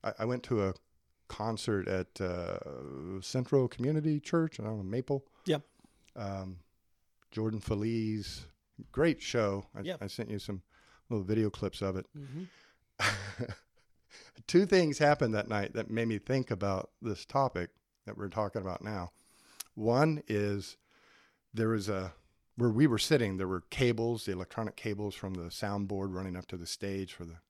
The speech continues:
Speaker 1: sound engineers to control everything.
Speaker 2: Yeah.
Speaker 1: There was a cable running there, and they put a plastic strip on it and a yellow piece of tape. <laughs> And then somebody posted a lady at it to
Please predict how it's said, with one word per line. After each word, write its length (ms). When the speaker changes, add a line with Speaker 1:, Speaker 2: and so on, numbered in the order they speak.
Speaker 1:
sound 340
engineers 460
to 100
control 360
everything. 420
Speaker 2:
Yeah. 100
Speaker 1:
There 80
was 100
a 60
cable 300
running 240
there, 120
and 120
they 80
put 200
a 140
plastic 460
strip 300
on 180
it 120
and 120
a 60
yellow 260
piece 240
of 60
tape. 440
<laughs> 40
And 240
then 220
somebody 600
posted 640
a 100
lady 560
at 240
it 300
to 160